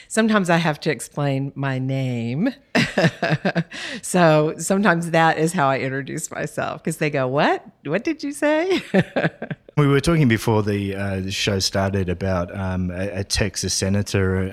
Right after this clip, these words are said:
Speaker 2: and, uh, I did my little bit of research before you
Speaker 1: I
Speaker 2: came on.
Speaker 1: love
Speaker 2: Are
Speaker 1: it.
Speaker 2: you any relation to the c-,
Speaker 1: Yes,
Speaker 2: other Cone Johnson?
Speaker 1: indeed I am. Um, my great, great, great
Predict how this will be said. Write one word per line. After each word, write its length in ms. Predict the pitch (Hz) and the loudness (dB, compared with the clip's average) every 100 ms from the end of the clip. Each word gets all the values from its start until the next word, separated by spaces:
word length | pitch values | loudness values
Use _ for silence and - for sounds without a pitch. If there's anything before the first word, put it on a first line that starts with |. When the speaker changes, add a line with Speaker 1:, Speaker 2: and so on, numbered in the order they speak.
| 98 | -2
Speaker 2:
and, 420 | 98 92 90 87 | -2 0 -2 -2
uh, 320 | 92 90 90 - - | -2 -2 -4 -8 -4
I 80 | 107 | 0
did 200 | 107 107 | 2 4
my 200 | 104 98 | 4 2
little 240 | 98 98 | 2 2
bit 140 | 95 95 | 2 0
of 120 | 87 | -2
research 460 | 92 - 101 98 - | -2 0 0 -2 -6
before 340 | 101 - 98 | -6 -2 0
you 120 | 98 92 | 0 2
Speaker 1:
I 140 | 104 | 4
Speaker 2:
came 100 | 104 | 6
on. 140 | 113 | 6
Speaker 1:
love 100 | - | 6
Speaker 2:
Are 60 | 120 | 6
Speaker 1:
it. 120 | 135 | 6
Speaker 2:
you 120 | 143 | 6
any 120 | 139 135 | 4 4
relation 560 | 117 117 127 - 131 | 4 4 2 2 0
to 280 | 120 120 117 | 2 2 2
the 360 | 113 123 123 120 | 2 2 2 0
c-, 240 | 117 - 147 | -6 -12 -8
Speaker 1:
Yes, 240 | 156 156 | 2 4
Speaker 2:
other 100 | 135 | 4
Cone 260 | - 123 123 | 2 2 2
Johnson? 380 | 127 165 160 160 | 2 2 2 0
Speaker 1:
indeed 340 | - 160 160 | 0 0 2
I 140 | 151 | 2
am. 460 | 135 156 160 175 190 | 2 0 2 2 0
Um, 580 | 156 151 139 143 135 131 - | -2 0 2 0 -2 -6 -6
my 720 | 147 147 151 160 170 175 170 | -2 0 2 2 2 0 -4
great, 240 | - 151 156 | 0 0 2
great, 240 | 160 165 | -2 -2
great 320 | - 156 165 | -2 -2 -2